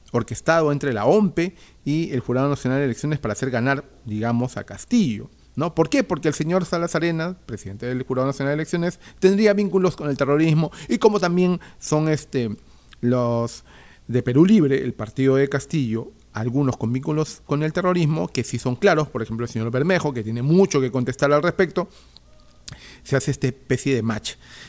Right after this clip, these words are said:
Pero se está preparando, pues, un escenario en donde si ga-, pierde uno de los contendores, comenzará a gritar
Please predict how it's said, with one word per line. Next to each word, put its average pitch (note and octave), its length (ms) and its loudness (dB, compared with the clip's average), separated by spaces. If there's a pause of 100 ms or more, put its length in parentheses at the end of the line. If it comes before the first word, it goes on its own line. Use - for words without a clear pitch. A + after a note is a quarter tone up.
(400)
Pero D#3 340 4 (500)
se - 120 -2
está G#3+ 280 2
preparando, B2+ 560 0
pues, - 160 -6
un C3 120 0
escenario B2 520 0
en B2 160 0
donde C3+ 480 2 (200)
si - 360 -2
ga-, C3+ 280 0
pierde E3 400 4
uno C#3 380 2
de C3 40 4
los A#2+ 160 0
contendores, B2+ 760 0 (120)
comenzará C3+ 400 4
a E3 40 2
gritar C#3 380 0